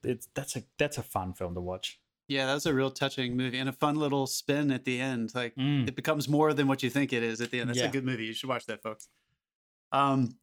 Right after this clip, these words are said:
Speaker 2: I've been pushing through with Devs. That's been really fun. I also watched, um, my brother-in-law is staying with me. He's an actor out of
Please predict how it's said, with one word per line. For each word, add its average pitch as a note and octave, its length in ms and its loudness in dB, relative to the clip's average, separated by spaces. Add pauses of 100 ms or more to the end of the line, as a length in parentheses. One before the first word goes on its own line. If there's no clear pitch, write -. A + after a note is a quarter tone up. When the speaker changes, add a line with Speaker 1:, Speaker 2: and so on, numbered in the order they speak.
(120)
Speaker 2:
I've C#3 80 6
been C#3 120 2
pushing D3 340 4
through D3+ 360 4
with C#3+ 140 0
Devs. C#3+ 380 0
That's C3 180 0
been C#3 160 2
really C#3 200 2
fun. C#3 340 -2
I C3+ 140 2
also C#3 420 2
watched, C3+ 520 2
um, B2+ 720 0 (440)
my D#3 260 -2
brother-in-law C3+ 460 0
is A#2+ 80 -4
staying C3 180 0
with B2 180 -4
me. B2 140 0
He's B2+ 160 -2
an B2+ 80 -2
actor B2 400 -4
out A#2 160 -4
of A#2 60 -8